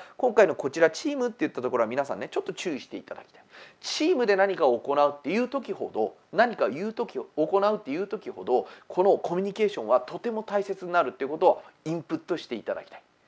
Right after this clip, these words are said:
この辺は事例の一の傾向としてとても重要な内容で、過去にも、まあ、そういったところが出てきております。はい。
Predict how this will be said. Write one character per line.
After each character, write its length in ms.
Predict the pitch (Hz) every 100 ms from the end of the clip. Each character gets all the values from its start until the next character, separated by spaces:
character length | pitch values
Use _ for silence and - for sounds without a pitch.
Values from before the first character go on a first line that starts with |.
| - - -
こ 120 | 208
の 60 |
辺 160 | 214 208
は 100 | 214
事 140 | - 143
例 120 | 160
の 80 | 160
一 120 | 143
の 100 | 110
傾 260 | - 131
向 160 | 127 123
と 120 | 123
し 100 | 123
て 100 | 160
と 160 | 156 185
て 100 | 220
も 100 | 196
重 220 | 156 156
要 160 | 139 120
な 100 | 110
内 180 | 107
容 140 | 104 131
で、 100 | 175
過 180 | - 190
去 100 | 135
に 100 | 127
も、 200 | 135 - - -
ま 100 | 135
あ、 20 |
そ 100 | 143
う 40 |
い 40 | 131
っ 20 |
た 100 | 120
と 100 | 120
こ 100 | 151
ろ 80 | 185
が 120 | 113
出 100 | 139
て 140 | 131 104
き 120 | -
て 140 | - -
お 60 |
り 100 | -
ま 100 | -
す。 160 | - _ _ _ _
は 100 | 147
い。 100 | 156